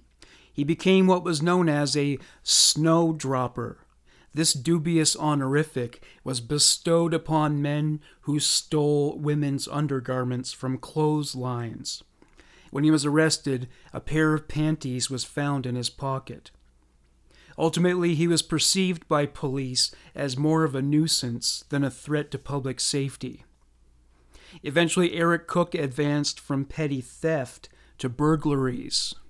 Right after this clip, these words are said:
Escalation was underway, and one day he burned down a church after they rejected him from joining the choir. He was sentenced to eighteen months for arson.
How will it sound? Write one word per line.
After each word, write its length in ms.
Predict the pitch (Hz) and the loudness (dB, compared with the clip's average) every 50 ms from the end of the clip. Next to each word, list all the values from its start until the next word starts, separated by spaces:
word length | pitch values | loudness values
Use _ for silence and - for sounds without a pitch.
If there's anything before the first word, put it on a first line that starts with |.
| - - - - - - - - - - - - - - - - - - - - - - - - | -20 -20 -20 -20 -20 -20 -20 -20 -20 -20 -20 -20 -20 -20 -20 -20 -20 -20 -20 -20 -20 -16 -4 0
Escalation 720 | 160 160 160 - - 165 160 165 170 170 160 - 180 160 | 2 2 2 2 2 2 4 4 4 4 4 2 2 2
was 160 | 156 151 139 | 2 2 4
underway, 680 | 156 156 156 143 147 139 147 156 151 143 127 123 113 117 - | 4 2 2 2 2 0 2 0 0 0 -2 -4 -8 -10 -8
and 160 | - 143 139 | -4 0 2
one 200 | 147 156 160 160 | 2 2 2 4
day 120 | 160 160 156 | 2 2 2
he 100 | 147 147 | 2 2
burned 380 | 139 120 147 147 147 147 151 143 | 2 2 2 4 4 4 4 2
down 180 | 147 147 147 | 2 2 2
a 80 | 143 131 | 0 0
church 720 | 123 - - - - 185 180 160 135 127 - - - - - - - - - | -2 -2 -2 0 2 2 2 2 2 -2 -4 -8 -10 -10 -10 -16 -20 -12 -6
after 240 | - 143 143 - 151 | -2 -2 0 0 0
they 160 | 135 151 147 | 2 2 2
rejected 560 | 143 139 139 123 - 156 160 165 165 - 143 | 2 0 -2 0 2 2 2 2 2 0 -2
him 220 | 127 131 139 131 135 | 0 0 0 0 -2
from 240 | - - 135 131 123 | 0 0 -2 -2 0
joining 480 | - 147 147 151 156 151 147 139 135 | 0 0 2 2 2 2 2 0 0
the 100 | 123 120 | -2 -4
choir. 720 | - - - - 160 151 151 147 135 120 - - - - - _ _ _ _ _ _ _ _ - - - - _ _ - - _ | -6 -8 -4 -2 -2 0 0 0 -2 -4 -6 -8 -12 -14 -20 _ _ _ _ _ _ _ _ -20 -20 -20 -20 _ _ -20 -20 _
He 140 | - 139 143 | -6 -2 0
was 180 | 143 156 139 - | 2 4 4 4
sentenced 680 | - - 185 180 180 185 185 180 175 160 - - - - - | 4 4 2 2 0 0 -2 -2 -2 -2 -4 -6 -12 -16 -12
to 180 | - - 156 - | -8 -8 -6 -4
eighteen 540 | 156 165 180 175 - - 180 185 180 160 151 | -2 -2 -2 -2 -2 0 2 2 4 4 4
months 480 | 156 160 160 135 131 - - - - | 4 2 2 2 -2 -4 -6 -6 -6
for 280 | - - - 127 123 - | -6 -6 -8 -6 -6 -4
arson. 640 | - 135 139 135 123 - - 110 110 - 151 131 | -4 -4 -2 -2 -2 -4 -6 -6 -8 -14 -16 -18